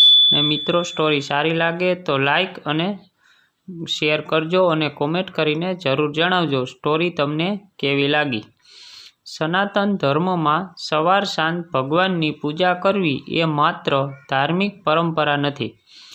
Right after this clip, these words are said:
પરંતુ તે ભગવાનના આશીર્વાદ મેળવવા અને ઘરની સુખ સમૃદ્ધિ વધારવાનું એક સાધન પણ છે. પૂજા કરતી વખતે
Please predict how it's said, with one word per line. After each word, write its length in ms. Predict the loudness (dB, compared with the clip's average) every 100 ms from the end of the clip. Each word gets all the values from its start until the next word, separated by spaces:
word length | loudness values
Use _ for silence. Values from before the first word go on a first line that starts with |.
| -20 _ _
પરંતુ 440 | 0 2 2 0 -4 -4
તે 160 | -2 0 0
ભગવાનના 680 | 0 -4 0 2 2 0 0 0
આશીર્વાદ 640 | -2 0 0 2 2 0
મેળવવા 580 | 0 0 2 2 2 0 -6 -6
અને 280 | -2 0 -2 -2
ઘરની 460 | 0 0 0 -2
સુખ 400 | -2 -2 -2 -2 -12
સમૃદ્ધિ 680 | -12 -6 -2 0 0 2 2 0 -4 -20 _ _
વધારવાનું 720 | -4 0 0 2 2 0 -2 -6 -8 -2
એક 200 | 0 0 -6
સાધન 560 | -6 -2 -2 0 0 0
પણ 220 | -2 -4
છે. 200 | -6 -12 -14 _ _ -20 -20 -20 -20 _ _ _ _ -20 -12
પૂજા 460 | -4 -2 2 2
કરતી 460 | 2 0 -2 -2 0
વખતે 420 | 0 -2 -4 -2